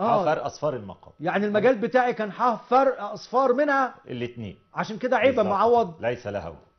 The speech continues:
Speaker 1: عيب أما أعوض باتنين.
Speaker 2: بالظبط.
Speaker 1: فأقول له يبقى ليس لها
Speaker 2: وجود.
Speaker 1: وجود. فس-، يا سلام.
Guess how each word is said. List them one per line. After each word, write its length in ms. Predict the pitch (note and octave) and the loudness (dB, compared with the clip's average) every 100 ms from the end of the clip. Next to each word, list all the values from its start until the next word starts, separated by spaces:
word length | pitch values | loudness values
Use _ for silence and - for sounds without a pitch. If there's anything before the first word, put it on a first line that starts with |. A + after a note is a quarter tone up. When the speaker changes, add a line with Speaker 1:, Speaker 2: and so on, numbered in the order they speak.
| - | -8
Speaker 1:
عيب 180 | F3 E3+ | -6 -6
أما 180 | D#3 | -6
أعوض 320 | D#3 F3+ E3+ C3 | -4 -2 -4 -6
باتنين. 440 | F2 G3 B3+ G#3 - | -8 -6 -6 -8 -14
Speaker 2:
بالظبط. 220 | F2+ - | -18 -6
Speaker 1:
فأقول 360 | E3+ D#3+ G3 F#3 | -2 0 0 0
له 100 | E3 | -2
يبقى 200 | D3+ D3 | -2 -6
ليس 220 | E3+ - | -6 -6
لها 380 | D3 D#3 D3+ C#3 _ F#2+ | -6 -4 -6 -10 _ -14
Speaker 2:
وجود. 140 | F#2+ | -12
Speaker 1:
وجود. 220 | B2+ C3+ | -10 -12
فس-، 200 | - A2+ | -12 -18
يا 160 | A2 A#2+ | -16 -18
سلام. 760 | - B2+ A#2+ B2+ B2+ B2+ B2 | -14 -12 -10 -10 -10 -10 -12